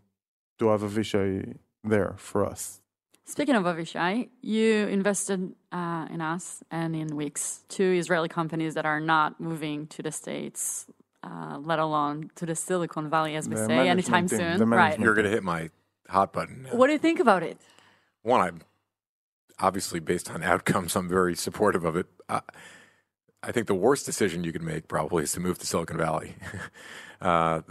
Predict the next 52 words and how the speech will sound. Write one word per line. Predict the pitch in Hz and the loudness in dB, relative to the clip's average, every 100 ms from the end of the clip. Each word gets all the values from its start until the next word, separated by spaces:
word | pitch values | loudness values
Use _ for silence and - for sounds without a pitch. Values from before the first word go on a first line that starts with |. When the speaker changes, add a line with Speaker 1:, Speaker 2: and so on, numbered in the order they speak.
| - | -8
Speaker 3:
I'm | - 95 | -4 0
not | 90 82 | 2 2
a | |
big | 76 - | -2 -6
fan | 87 78 | -4 -4
of | - - - _ _ | -6 -12 -18 _ _
Israeli | 107 87 98 92 | -8 2 2 4
companies | 98 90 92 | 0 -2 -4
relocating | 80 90 92 - 90 | 0 0 2 0 0
out | 90 | 0
there | 95 | 0
unless | 95 101 110 - | 0 2 2 2
they | 95 | 0
have | 87 | 0
something | - 101 90 90 | 2 -2 0 -2
that | 82 71 | -2 -2
really | 98 107 104 87 82 - | -2 2 2 2 -2 -6
requires | 95 - 92 87 80 | -6 0 0 0 -2
that | 82 | -4
ecosystem. | 95 92 85 92 - 82 73 _ _ _ _ _ _ _ _ _ | -4 -4 -4 -6 -6 -10 -12 _ _ _ _ _ _ _ _ _
Speaker 2:
Why | - 190 | 0 2
Speaker 3:
Um, | 185 | 2
Speaker 2:
would | |
Speaker 3:
and, | 117 | 0
Speaker 2:
that | 107 | 0
be? | 117 | -2
Speaker 3:
and, | 117 110 | 0 2
like, | 101 | 0
the | 117 | -2
JFrog, | 98 95 - 87 82 80 | 0 0 2 0 0 -2
as | 85 | -6
an | 85 | -6
example, | 80 87 - 107 90 | -4 -4 -4 -12 -4
may | 101 98 | 0 2
need | 92 87 | 2 -2
to | - | -4
be | 90 90 95 | -4 -4 -4
in | 92 | -4
that | 90 | -4
ecosystem | 101 - 92 - 87 - 82 | -4 -4 -4 -2 -4 -4 -4
of | 78 | -4
the | |
Valley | 80 85 85 82 82 | -2 0 0 -2 -4
to | 85 78 - | -6 -6 -10
kind | - 85 | -8 -6
of | 80 - | -4 -8
create | - - 87 | -6 -2 -2
that | - | -2
open | - 90 82 | -6 -6 -6
source, | 82 90 82 80 - - _ _ _ _ _ | -4 -2 -2 -2 -8 -12 _ _ _ _ _
you | - | -10
know | 87 76 | -6 -8